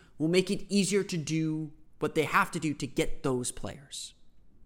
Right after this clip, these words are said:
Signing Al-Farouq Aminu was not just about adding depth and keeping a similar style of play. It was also about creating another piece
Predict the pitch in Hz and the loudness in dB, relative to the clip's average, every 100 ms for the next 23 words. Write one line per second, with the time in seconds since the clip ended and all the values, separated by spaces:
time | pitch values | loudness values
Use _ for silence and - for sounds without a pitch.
0 | - - - - - - - - - - | -18 -18 -16 -16 -16 -14 -12 -14 -16 -20
1 | - - - 247 262 233 226 214 220 202 | -10 2 10 12 12 8 4 2 -2 0
2 | 196 190 170 151 190 202 180 - 170 160 | 0 0 0 4 4 4 0 0 2 0
3 | - 156 160 151 156 147 147 131 - 160 | 6 6 6 4 2 2 0 -6 -4 -4
4 | 160 147 120 - 160 147 143 135 - 131 | -2 -2 0 0 2 2 0 -2 -2 -2
5 | 127 120 - - - - - - - - | -2 -6 -12 -16 -14 -14 -14 -16 -14 -14
6 | - - - - - - - - - - | -16 -18 -18 -16 -14 -12 -12 -12 -16 -8
7 | 156 151 208 226 277 202 190 170 165 - | 0 6 6 6 2 6 6 6 2 -12
8 | - - - 175 175 214 220 175 180 165 | -20 -14 -8 -2 0 4 4 4 4 2
9 | - 151 - - - - | -2 -6 -2 0 0 -2